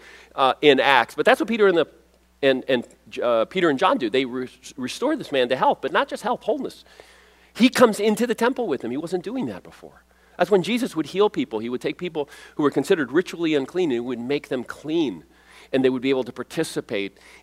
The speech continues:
in the life of the community again. It wasn't just about a healing. It was part-, about participating in the life of the community. Number three, we're called to represent Jesus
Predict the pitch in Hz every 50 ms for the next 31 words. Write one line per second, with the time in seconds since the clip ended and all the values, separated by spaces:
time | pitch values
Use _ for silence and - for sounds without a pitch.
0 | _ 139 127 120 113 113 120 131 139 - - 123 117 110 - - 117 113 120 135
1 | 143 131 113 98 87 95 90 90 90 113 117 117 143 131 143 139 - 127 135 117
2 | 110 104 123 139 143 127 110 95 92 95 - _ 110 98 - _ - _ 107 104
3 | - - 107 - - 139 - - 139 - 123 110 101 101 98 95 98 92 101 104
4 | 107 - 98 92 - 107 107 117 131 135 98 92 90 - - - - _ 156 151
5 | 156 147 139 - 175 165 135 110 131 - - 175 170 180 165 151 147 147 - 156
6 | - 151 139 120 - - 160 190 180 131 104 - - -